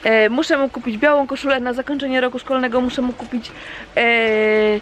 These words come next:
jakieś albo długie spodnie, albo krótkie, takie źleniane. Myślałam, że takie krótkie też byłoby fajnie. W sumie chłopiec może w krótkich, takich, wiecie, do kolan wysk-, wystąpić na zakończenie. Tym bardziej, że nie ma żadnego apelu, tylko, wiecie, w klasie.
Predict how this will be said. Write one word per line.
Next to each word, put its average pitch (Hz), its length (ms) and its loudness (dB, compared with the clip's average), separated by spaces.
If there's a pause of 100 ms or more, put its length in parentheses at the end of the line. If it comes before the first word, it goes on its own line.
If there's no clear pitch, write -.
(240)
jakieś 302 380 0
albo 269 260 0
długie 294 260 -2
spodnie, 349 340 0 (100)
albo 349 240 0
krótkie, - 320 -2
takie 233 180 0
źleniane. 233 560 2
Myślałam, 381 340 -6
że 330 80 -6
takie 339 240 -2
krótkie 320 400 -2 (440)
też 277 100 0
byłoby 247 360 4
fajnie. 240 480 -4
W - 180 -18
sumie 622 200 0
chłopiec 508 220 2 (180)
może 320 160 0
w - 40 -8
krótkich, 196 400 -8 (500)
takich, 220 260 -2
wiecie, 220 220 2
do 214 120 2
kolan 202 380 2
wysk-, - 360 -8
wystąpić 202 640 0
na 190 100 0
zakończenie. 190 540 0 (420)
Tym 339 80 -2
bardziej, 339 260 2
że 247 80 -2
nie 233 140 2
ma 262 100 0
żadnego 214 300 0
apelu, 196 340 0
tylko, 185 280 -8
wiecie, 175 260 -6
w - 100 -18
klasie. 208 380 -2